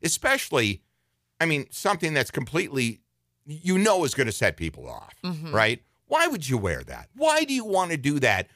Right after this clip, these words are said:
Speaker 1: Why do you wanna start that kind of conflict?
Speaker 2: Is it the
Speaker 1: 'Cause
Speaker 2: conflict? Is it the shock factor? Is it the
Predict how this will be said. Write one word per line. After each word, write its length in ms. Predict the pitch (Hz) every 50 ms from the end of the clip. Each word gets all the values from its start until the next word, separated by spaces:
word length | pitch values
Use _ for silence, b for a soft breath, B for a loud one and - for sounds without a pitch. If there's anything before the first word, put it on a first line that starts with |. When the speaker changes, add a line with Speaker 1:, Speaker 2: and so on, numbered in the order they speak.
| b b b
Speaker 1:
Why 320 | - 156 208 247 254 339
do 80 | 330 311
you 80 | 302
wanna 240 | 262 240 233 208 190
start 460 | - - - - 196 202 220 214 -
that 260 | - 147 147 131 - -
kind 280 | 117 120 127 131 143
of 100 | 175 180
conflict? 760 | - - 120 123 143 285 254 - - 101 - - _ b b b b b b -
Speaker 2:
Is 160 | 208 233 -
it 140 | 220 196 -
the 60 | 185
Speaker 1:
'Cause 160 | - - 254
Speaker 2:
conflict? 500 | 240 262 311 294 - 320 320 311 - -
Is 120 | 185 196 190
it 80 | 170 -
the 60 | 156
shock 440 | - - - 226 185 226 226 - -
factor? 840 | - 254 214 220 226 _ - - 220 220 220 214 220 220 220 190 _ _ _ _ _ _ _ _ _ -
Is 240 | 185 190 190 170 175
it 180 | 185 175 160 _ -
the 680 | - 160 151 156 160 156 147 143 143 143 143 123 131